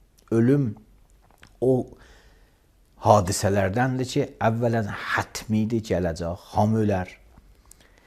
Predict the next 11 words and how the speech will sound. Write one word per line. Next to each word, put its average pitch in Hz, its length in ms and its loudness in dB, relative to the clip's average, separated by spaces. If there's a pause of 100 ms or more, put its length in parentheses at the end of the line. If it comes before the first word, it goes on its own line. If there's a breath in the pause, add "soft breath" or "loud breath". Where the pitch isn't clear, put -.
(600 soft breath)
Gələndən 143 560 2
sonra 170 260 -2
da 160 80 0
insanın 127 520 -2
əli 92 420 -2 (880)
qur-, 95 320 -4
ümidi 90 400 -2
qutular, 135 480 -8 (600)
əli 98 280 0
kəsilər. - 560 -10 (2250 soft breath)
İnsan 151 500 2